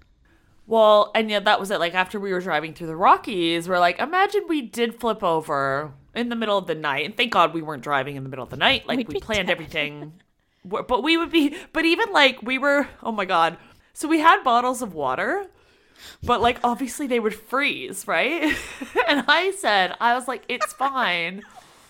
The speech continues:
Speaker 1: We'll be able to, like, even with
Speaker 2: Andrew's
Speaker 1: ice, like,
Speaker 2: master
Speaker 1: we can,"
Speaker 2: plan.
Speaker 1: <laughs> I was like, "We can lick the ice if we were,
Speaker 2: She's
Speaker 1: like, if an avalanche hit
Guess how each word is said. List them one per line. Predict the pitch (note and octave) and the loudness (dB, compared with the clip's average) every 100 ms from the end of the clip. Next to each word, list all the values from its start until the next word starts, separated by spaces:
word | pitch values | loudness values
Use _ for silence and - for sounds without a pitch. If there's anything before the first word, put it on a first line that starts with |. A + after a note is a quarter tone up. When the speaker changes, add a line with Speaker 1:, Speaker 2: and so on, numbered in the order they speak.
| _ _ _ _ _ _ _ | _ _ _ _ _ _ _
Speaker 1:
We'll | - A#3+ A#3 | -2 2 2
be | B3+ A#3 | 2 0
able | A#3+ | 0
to, | A#3+ C4 | 0 2
like, | G3+ F#3 F3+ - _ | 2 2 -2 -10 _
even | B3 B3+ B3 A#3 - | -8 -6 -6 -8 -8
with | A3 C4+ | -6 -2
Speaker 2:
Andrew's | C4+ F#3 D4+ A#3+ | 2 2 0 -2
Speaker 1:
ice, | |
like, | B3+ | -2
Speaker 2:
master | A3 G#3 - B3 | 0 -2 -4 -6
Speaker 1:
we | F#3+ | -4
can," | A3+ G#3 G3+ G3+ D4 | -4 -4 -6 -8 -10
Speaker 2:
plan. | - _ _ _ _ _ _ _ _ _ _ - | -12 _ _ _ _ _ _ _ _ _ _ -4
Speaker 1:
<laughs> | A#3 E4+ | 2 4
I | F4+ | 4
was | F4+ | 2
like, | F#4+ C4 | -6 -2
"We | D#4+ | -2
can | F#4 C#4+ | -2 -4
lick | A#3+ A#3+ - - | -2 -2 -4 -8
the | A3+ | 0
ice | G#3 B3 D3 G3 - - - - | 4 4 2 -4 -8 -16 -20 -8
if | A3 A3+ | -8 -6
we | B3 | -8
were, | A#3 A3+ A3+ | -2 0 -2
Speaker 2:
She's | - - | -6 -2
Speaker 1:
like, | B3+ C4 | -2 2
if | E4 F#4+ - _ | 2 0 -2 _
an | A#3+ B3 | 0 6
avalanche | B3+ C4+ B3 A3+ A3+ | 6 6 2 2 2
hit | G#3+ D3+ C#3+ | 2 2 -2